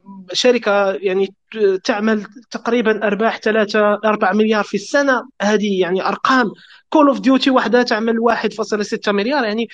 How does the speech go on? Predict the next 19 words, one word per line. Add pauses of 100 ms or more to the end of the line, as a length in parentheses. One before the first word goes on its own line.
(340)
الشركة
ضخمة
جدا
من
ناحية
الأرقام.
لكن (720)
كما
قلتم
يعني
كتنوع
ألعاب،
وكأنا
شخصيا
فان
للإكس
بوكس، (440)
أنت
لديك،